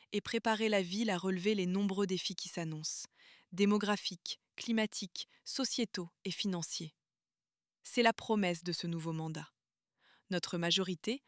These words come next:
en grande partie renouvelée et représentative de tous les âges et de tous les quartiers, a très à cœur de se mettre rapidement au travail pour vivre bien à Suresnes. Pour cela, nous avons pris durant la campagne électorale des engagements forts.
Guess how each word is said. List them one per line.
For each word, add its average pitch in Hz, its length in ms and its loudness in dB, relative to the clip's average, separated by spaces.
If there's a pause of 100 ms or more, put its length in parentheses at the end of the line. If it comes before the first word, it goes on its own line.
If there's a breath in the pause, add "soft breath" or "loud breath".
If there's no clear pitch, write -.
(220 soft breath)
en 180 160 -2
grande 185 300 2
partie 202 320 -2
renouvelée 190 640 2
et 170 100 -4
représentative 196 880 -2
de 165 100 -2
tous - 240 -2
les 214 220 0
âges 160 300 0
et 170 80 -6
de 170 80 -4
tous - 220 -4
les 240 120 2
quartiers, - 480 -6 (560 loud breath)
a 208 120 2
très 277 380 0
à 220 100 2
cœur 185 260 -2
de 170 80 -4
se - 160 -2
mettre 180 320 -4
rapidement 190 560 0
au 175 80 -4
travail 165 540 -4
pour 170 420 -8
vivre 180 540 -2
bien 160 360 -4
à 165 80 -6
Suresnes. 160 600 -6 (960)
Pour - 160 -4
cela, 196 340 2 (480 soft breath)
nous 214 160 4
avons 240 220 4
pris 311 200 -2
durant 202 300 -2
la 165 120 -2
campagne 254 360 0
électorale 196 720 -2
des 196 240 0
engagements 185 420 2
forts. - 640 -6